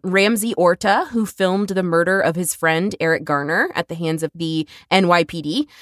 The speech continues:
said that he was harassed daily by police after that incident. Harassment that eventually led to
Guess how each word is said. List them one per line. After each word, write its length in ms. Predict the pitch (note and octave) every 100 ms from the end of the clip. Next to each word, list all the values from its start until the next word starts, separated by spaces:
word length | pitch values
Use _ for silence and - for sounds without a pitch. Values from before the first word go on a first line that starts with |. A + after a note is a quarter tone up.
| - -
said 240 | - G3+
that 140 | G3 -
he 140 | B3+
was 200 | C4+ C4
harassed 580 | G#3 F#3+ F#3+ A#3 F3 C#3
daily 560 | F3+ G3 G#3+ E3+ B2+ -
by 180 | E3+ E3+
police 480 | E3 D3 C#3+ - -
after 320 | E3 - E3+
that 180 | D#3 D3+
incident. 460 | D#3+ D3 - C#3 - - - -
Harassment 540 | F3+ F#3+ A3 A#3 A3
that 160 | G3+ -
eventually 480 | F#3 A#3 D4 C#4 G3+
led 300 | E3+ F3 F3
to 220 | G3 F3